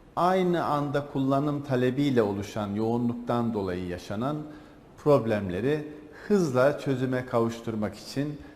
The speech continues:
eba kontrol merkezini kurduk. Kontrol merkezimizde sistemlerimiz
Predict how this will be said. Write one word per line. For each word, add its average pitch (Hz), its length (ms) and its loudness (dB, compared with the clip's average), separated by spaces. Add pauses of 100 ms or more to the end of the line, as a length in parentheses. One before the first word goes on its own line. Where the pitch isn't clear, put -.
(260)
eba 139 440 2
kontrol 120 440 0
merkezini 117 640 -2 (160)
kurduk. - 520 -8 (960)
Kontrol 226 480 0
merkezimizde 156 1080 2 (300)
sistemlerimiz 147 1080 0